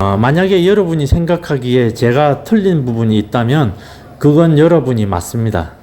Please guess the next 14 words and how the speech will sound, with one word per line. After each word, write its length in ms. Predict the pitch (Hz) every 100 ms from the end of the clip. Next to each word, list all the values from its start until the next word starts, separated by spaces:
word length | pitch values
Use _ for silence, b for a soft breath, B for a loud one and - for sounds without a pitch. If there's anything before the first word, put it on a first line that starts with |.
| - - -
어, 140 | 98 95
첫 200 | 202 214
번째로 400 | 240 220 175 139
말씀드릴 600 | 117 110 120 - 123 120
거는 340 | 117 139 110 87 B B B
화내지 420 | - 160 190 208
마라. 360 | 202 165 104 78 - - 107
어, 160 | 110
아니, 180 | 110 143
화가 320 | 131 160 185
나더라도 760 | 214 180 147 123 127 175 107 -
표현은 440 | - 254 254 233 156
하지 240 | 110 113
마라. 460 | 127 92 110 95